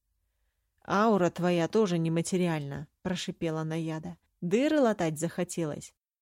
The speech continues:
Если эта селёдка тощая вбухала в него заклятие, потом восстанавливаться запаришься».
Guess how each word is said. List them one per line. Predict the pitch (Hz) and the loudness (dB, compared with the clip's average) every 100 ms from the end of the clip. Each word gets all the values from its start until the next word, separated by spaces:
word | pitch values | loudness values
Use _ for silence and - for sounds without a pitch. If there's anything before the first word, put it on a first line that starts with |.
| _ _ - | _ _ -6
Если | 180 180 - 185 | -2 -2 0 0
эта | 185 | 0
селёдка | 185 - 226 233 180 - 180 | -4 0 0 2 0 -2 -8
тощая | - 185 180 - 175 165 | -4 -4 -2 -4 -2 -2
вбухала | 160 180 208 - 180 170 | -2 -2 -4 -2 -2 0
в | |
него | 180 190 180 180 | 0 0 2 0
заклятие, | 190 190 240 285 254 180 147 - - - - | 0 -2 -2 -2 -2 -4 -6 -8 -20 -16 -6
потом | 190 208 190 | 2 4 4
восстанавливаться | 185 - 233 269 233 180 170 180 | 0 0 2 4 4 2 2 0
запаришься». | 160 190 - 180 160 - - 160 | 0 0 2 0 0 -4 -8 -10